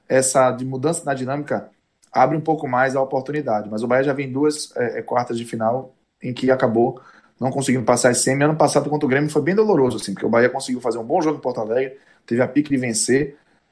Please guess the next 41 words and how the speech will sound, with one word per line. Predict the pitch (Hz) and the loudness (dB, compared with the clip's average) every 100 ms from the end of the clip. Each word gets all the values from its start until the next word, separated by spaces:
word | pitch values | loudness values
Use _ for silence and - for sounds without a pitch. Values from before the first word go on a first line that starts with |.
| - | 0
lotou | 139 151 151 165 | 4 4 4 2
a | |
Fonte | 165 165 139 | 2 -6 -2
Nova | 147 147 | -2 -2
pro | 135 | 0
recorde | 139 160 160 147 | 0 2 2 0
de | 139 | -4
público | - 143 127 127 | -4 -2 -2 -4
de | 123 | -4
jogo | 113 131 120 107 - _ _ - | 0 2 2 -4 -10 _ _ -8
de | 120 | -4
clube | 127 135 143 117 98 - _ _ _ | -2 2 4 2 -4 -8 _ _ _
da | 117 120 | 0 2
nova | 131 135 127 | 4 4 4
Arena | 110 110 110 117 | 2 -2 -4 -6
Fonte | - 113 110 | -8 -10 -6
Nova, | 107 110 131 135 _ _ _ _ - | -2 0 -2 -6 _ _ _ _ -8
né, | 110 | 0
quase | 131 131 | 2 2
quarenta | 127 139 143 | 2 0 0
e | |
sete | 123 127 127 117 | 0 0 0 -4
mil | 117 | -4
pagantes, | 120 107 110 127 - - _ _ _ _ | -4 -4 -4 -6 -8 -12 _ _ _ _
e | - 117 120 127 131 131 120 | 0 2 4 4 4 4 2
fez | 107 135 | 2 0
um | 131 | 2
jogo | 131 131 | 2 2
terrível. | 147 123 107 98 - - 113 | 2 2 -2 -4 -12 -10 -8
Não | |
só | 120 123 | 0 2
foi | 120 | 2
derrotado, | 110 107 104 113 113 | 0 0 0 0 0
como | 120 | -2
fez | 120 - | -4 0
um | 113 | 0
jogo | 113 | 0
terrível | 123 107 104 113 | 0 0 0 0
e | 120 | -2
acabou | 120 110 113 | -2 0 0
eliminado. | 120 113 101 | 0 -4 -6